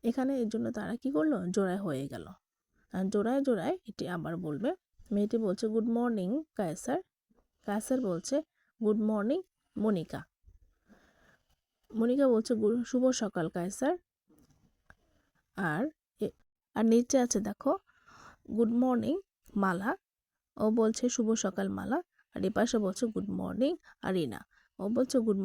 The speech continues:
শুভ সকাল আরিনা।" অর্থাৎ ও হচ্ছে মালা এবং ও হচ্ছে আরিনা। তো শিক্ষার্থী বন্ধুরা, আজকে এ পর্যন্ত।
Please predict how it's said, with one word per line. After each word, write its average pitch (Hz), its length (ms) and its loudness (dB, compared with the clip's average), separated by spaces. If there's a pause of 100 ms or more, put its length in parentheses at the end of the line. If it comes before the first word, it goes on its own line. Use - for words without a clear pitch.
শুভ 226 260 -2
সকাল 247 360 -2 (420)
আরিনা।" 175 380 -4 (640)
অর্থাৎ 233 320 0
ও 220 120 4
হচ্ছে 240 380 0 (440)
মালা 190 440 0 (120)
এবং 202 240 -4
ও 185 40 -2
হচ্ছে 196 320 -4 (140)
আরিনা। 196 400 -6 (560)
তো - 120 -6
শিক্ষার্থী 262 460 -2
বন্ধুরা, 254 440 2 (240)
আজকে - 240 0
এ 208 40 4
পর্যন্ত। 226 440 -2